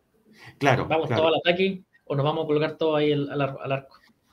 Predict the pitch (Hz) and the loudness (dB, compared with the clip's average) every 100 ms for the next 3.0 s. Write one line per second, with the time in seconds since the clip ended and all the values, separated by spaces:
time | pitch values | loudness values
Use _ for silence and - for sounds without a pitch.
0 | _ _ - 214 - - - 285 247 202 | _ _ -12 -10 -8 -4 -2 0 2 2
1 | 175 214 240 233 226 226 233 - 185 202 | 6 6 6 0 0 0 0 2 2 2
2 | 156 160 156 190 190 196 202 226 220 | 2 2 4 2 0 0 0 -2 -2